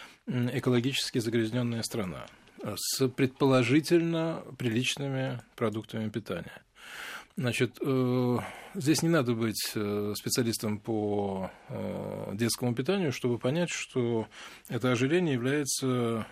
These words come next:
э, результатом определённой системы питания. Да, потому что образ жизни у американцев как раз достаточно активный. У них пропагандируется спорт, там,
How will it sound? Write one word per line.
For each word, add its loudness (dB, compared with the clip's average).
э, -4
результатом 0
определённой -2
системы 2
питания. 0
Да, -2
потому 0
что 2
образ 4
жизни 2
у 4
американцев 0
как -2
раз 0
достаточно 0
активный. -4
У -8
них -4
пропагандируется -8
спорт, 2
там, -10